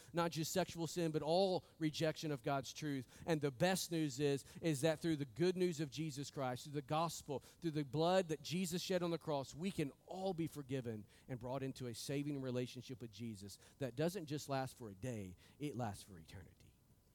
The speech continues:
Amen. So I don't know where you're at this morning. But if you're walking in any sort of sin, maybe you need a relationship with Jesus, maybe you're a believer and, and there's a sinful pattern in your life that's not been repented of,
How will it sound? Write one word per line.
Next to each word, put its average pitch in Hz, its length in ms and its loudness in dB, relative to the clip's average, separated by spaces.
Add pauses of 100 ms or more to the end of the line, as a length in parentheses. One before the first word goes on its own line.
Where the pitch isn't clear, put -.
(2500)
Amen. 104 220 -10 (1000)
So 151 140 -6
I 151 40 0
don't 156 100 -2
know 139 80 -4
where 123 140 -8
you're 117 120 -6
at 113 120 -6
this - 200 -16
morning. 92 200 -10 (1300)
But 123 100 -8
if 120 100 -10
you're 165 100 -2
walking 147 380 0
in 127 120 -2
any 139 220 0
sort 139 240 -6
of 127 100 -8
sin, 101 360 -8 (100)
maybe 147 200 -4
you 156 60 -2
need 143 200 0
a 127 40 -2
relationship 127 640 -4
with 123 80 -6
Jesus, 107 400 -10
maybe 147 200 -2
you're 156 100 -2
a - 20 -2
believer 131 480 0
and, 110 100 -8 (220)
and 127 100 -2
there's 131 260 -6 (200)
a 139 60 -2
sinful 170 560 0
pattern 151 380 2
in 143 40 -2
your 135 140 -2
life 131 240 0
that's 127 180 -8
not 139 340 0
been 135 220 0
repented 123 480 -4
of, 104 240 -4